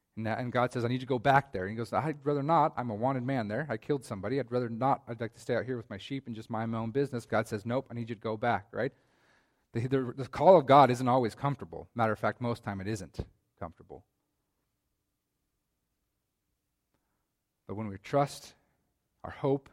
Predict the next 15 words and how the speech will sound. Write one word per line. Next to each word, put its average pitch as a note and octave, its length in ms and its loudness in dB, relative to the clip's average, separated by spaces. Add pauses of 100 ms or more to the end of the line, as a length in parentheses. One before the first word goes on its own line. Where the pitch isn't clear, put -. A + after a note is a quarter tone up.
(1040)
is - 100 -20
placed B2+ 380 -4
in G2 80 -12
Him. A#2 420 -6 (720)
When A2 140 -8
He G#2+ 140 -6
calls, A2+ 720 2 (1120)
we F#2+ 80 -14
hear C#3+ 220 0
it, - 160 0 (1200)
and F#2+ 60 -16
we F2+ 80 -12
respond D#2+ 480 -10
to - 80 -20
it. - 140 -20